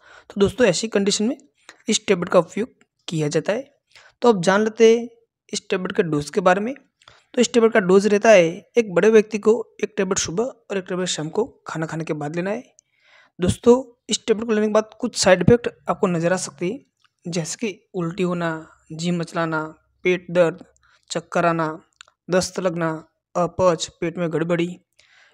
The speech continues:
इस टेबलेट को लेने के बाद अगर आपको ऐसे कुछ साइड इफेक्ट दिखे तो तुरंत आप डॉक्टर की सलाह जरूर लें। आप पहले से किस प्रकार की दर्द की दवाई खा रहे हैं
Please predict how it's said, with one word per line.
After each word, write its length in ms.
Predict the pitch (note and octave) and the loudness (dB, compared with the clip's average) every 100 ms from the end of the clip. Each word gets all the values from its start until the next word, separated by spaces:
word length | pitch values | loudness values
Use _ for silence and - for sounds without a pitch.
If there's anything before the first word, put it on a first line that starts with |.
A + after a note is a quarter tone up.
| _ | _
इस 160 | A#3+ - | -6 2
टेबलेट 200 | A#3 A3+ | 2 4
को 80 | A3+ | 4
लेने 160 | A3 | 4
के 60 | A3 | 4
बाद 200 | A#3 A3+ - - | 2 0 -16 -4
अगर 160 | G#3 A#3 | 0 0
आपको 200 | A3+ G3+ | 2 2
ऐसे 180 | D#3+ G3+ | 2 -4
कुछ 180 | G#3+ | -6
साइड 200 | - F#3 | -2 0
इफेक्ट 200 | F#3 F#3+ | 0 -2
दिखे 300 | E3+ D#3+ E3+ - _ _ _ _ - | -6 -10 -12 -12 _ _ _ _ -20
तो 60 | - | -6
तुरंत 280 | - G#3+ A3+ | 2 2 4
आप 60 | A3+ | 2
डॉक्टर 300 | F3+ - G3 | 2 -2 -6
की 80 | G3 | -6
सलाह 200 | A3 C#4+ _ _ D#3 | -6 -6 _ _ -12
जरूर 320 | D3 D3+ E3+ | -8 -4 -4
लें। 120 | G#3 - _ _ _ - - _ - | -6 -10 _ _ _ -20 -20 _ -6
आप 140 | G3+ | 0
पहले 200 | E3 D#3+ | 2 2
से 140 | F3 G#3+ | 0 -2
किस 200 | G#3 F3+ | -2 -4
प्रकार 260 | G3+ G#3 | -2 -2
की 80 | G#3 | -2
दर्द 320 | F#3 E3+ D#3+ | 0 -2 -2
की 100 | - | -4
दवाई 220 | F#3 F#3 F3+ | 0 0 0
खा 180 | F#3+ | -2
रहे 180 | F#3+ D#3 | -4 -6
हैं 280 | E3 - - | -10 -18 -20